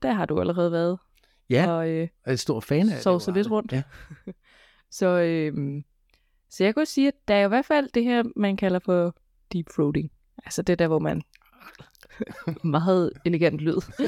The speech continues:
Speaker 1: <laughs> Det her med, at man tager simpelthen, øh, penis langt ned i halsen som muligt.
Speaker 2: Ja.
Speaker 1: Det er der jo nogen, der er til, og det er der nogen, der ikke er så meget til.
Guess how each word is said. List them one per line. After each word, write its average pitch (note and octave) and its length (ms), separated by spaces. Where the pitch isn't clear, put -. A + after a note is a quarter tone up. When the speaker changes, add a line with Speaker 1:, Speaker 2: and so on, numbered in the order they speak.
Speaker 1:
<laughs> - 800
Det B3 80
her C4 120
med, A#3 100
at G#3+ 80
man G#3 160
tager G3+ 400
simpelthen, G#3 460
øh, F3 460
penis F#3+ 420
langt F3 200
ned F3+ 100
i D#3+ 40
halsen E3 440
som F#3 200
muligt. D#3 360
Speaker 2:
Ja. G2+ 100
Speaker 1:
Det B3 140
er F#4 40
der F4 80
jo A3 280
nogen, G#3+ 180
der A#4 100
er - 20
til, G4+ 120
og - 120
det E4+ 80
er E4+ 40
der E4 120
nogen, D#4+ 200
der D#4+ 60
ikke A3+ 120
er F#3 40
så F3+ 80
meget D3 120
til. D3+ 120